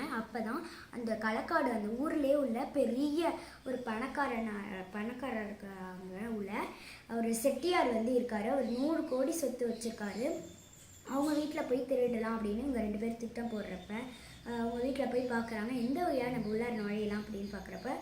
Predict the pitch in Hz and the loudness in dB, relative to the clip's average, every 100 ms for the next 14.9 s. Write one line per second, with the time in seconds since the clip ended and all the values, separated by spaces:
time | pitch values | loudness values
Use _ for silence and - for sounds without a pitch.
0 | - - - - 233 240 226 226 226 240 | -8 -16 -16 -6 -4 -2 0 0 0 0
1 | 269 262 269 277 247 320 277 - 262 - | 2 2 2 0 0 0 -2 -2 -6 -4
2 | 320 262 247 254 262 220 220 226 226 214 | -4 0 2 2 2 0 -2 -2 -2 -2
3 | 269 254 277 240 220 214 233 214 214 311 | -2 -2 -2 0 0 0 0 0 0 0
4 | 339 - - 240 233 269 269 277 220 202 | -2 -10 0 2 4 2 4 2 2 -2
5 | 185 247 320 247 240 262 254 262 262 302 | 0 2 2 0 0 0 0 2 2 0
6 | 294 277 302 311 269 226 220 208 220 240 | 2 2 4 2 2 2 0 -2 -4 -4
7 | 226 220 202 185 - - - 254 226 226 | -2 0 -2 -4 -10 -12 -4 0 2 2
8 | 214 202 196 202 202 190 202 196 185 - | 0 -2 -4 -4 -4 -4 -6 -4 -8 -4
9 | 233 339 - - - - - 294 311 330 | -2 -2 -4 -14 -18 -14 -2 2 4 6
10 | 359 320 262 254 247 233 226 226 233 233 | 6 4 2 0 0 0 0 2 2 2
11 | 226 240 254 269 262 277 277 226 220 277 | 0 0 2 2 2 0 0 0 2 2
12 | 277 - 254 262 240 233 262 233 233 226 | 2 0 -2 0 0 0 0 0 0 -2
13 | 208 - 277 339 - - - - 247 226 | -4 -2 0 0 -2 -10 -14 -8 -4 -2
14 | 233 233 262 285 240 214 214 269 339 | 0 0 2 0 2 0 0 0 0